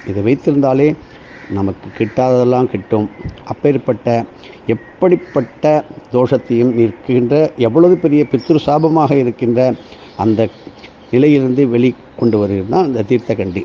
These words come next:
இது எப்படின்னா, எப்பயுமே ஒரு காலத்துல மகரிஷிகள்லாம், மகான்கள், சித்தர்கள், அகஸ்தியர் முதல் அத்தனை பேரும் அவளுடைய வலது கையிலே, திருக்கரங்களிலே பூஜைக்காக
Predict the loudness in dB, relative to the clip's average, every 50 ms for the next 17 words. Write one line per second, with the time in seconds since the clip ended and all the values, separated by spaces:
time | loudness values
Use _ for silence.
0 | -6 -4 -4 -2 -2 -2 -4 -6 -10 -18 -20 -20 -20 -20 -20 -20 -20 -20 -20 -20
1 | -8 -4 -2 -2 0 0 0 0 -2 -4 -6 -10 -8 -6 -4 -4 -4 -2 -2 0
2 | 2 2 2 2 2 0 0 0 0 -2 -2 -6 -6 -2 -2 -2 2 4 4 6
3 | 6 6 6 6 4 4 2 0 0 -2 -2 -2 -2 -2 0 0 0 0 -2 -2
4 | -2 -2 -2 -2 0 0 0 -2 -2 -2 -2 -4 -6 -10 -18 -20 -20 -20 -20 -20
5 | -20 -10 -8 -4 -2 0 2 2 2 2 2 2 0 0 -2 -4 -2 0 2 2
6 | 4 2 2 2 0 0 0 0 0 0 2 2 0 2 2 0 0 -2 -6 -8
7 | -8 -8 -6 -4 -4 -2 -2 0 0 2 2 0 0 -4 -14 -20 -20 -20 -20 -20
8 | -20 -10 -6 -4 -2 0 2 2 2 2 2 2 2 2 2 2 2 2 2 2
9 | 2 2 2 4 4 2 2 2 0 -2 -2 -2 -2 0 0 2 2 2 2 2
10 | 2 2 2 2 0 -2 -8 -16 -16 -18 -18 -16 -16 -12 -6 -2 0 2 2 2
11 | 0 -2 -2 -2 0 0